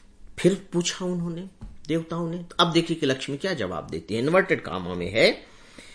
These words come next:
कि आप सभी पूजा पर टिके हुए हैं, मेरे लिए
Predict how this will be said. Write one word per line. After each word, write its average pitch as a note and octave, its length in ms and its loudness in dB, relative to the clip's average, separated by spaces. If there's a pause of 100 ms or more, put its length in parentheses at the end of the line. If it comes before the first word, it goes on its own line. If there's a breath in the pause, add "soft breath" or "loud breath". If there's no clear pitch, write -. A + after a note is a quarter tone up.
(200 loud breath)
कि - 220 -4
आप F#3+ 300 -2
सभी B2+ 380 -2
पूजा G3 680 -2
पर C#3 280 2
टिके A2 340 -2
हुए F#2+ 280 0
हैं, G2 360 -4 (300 soft breath)
मेरे D3 340 6
लिए C3+ 180 4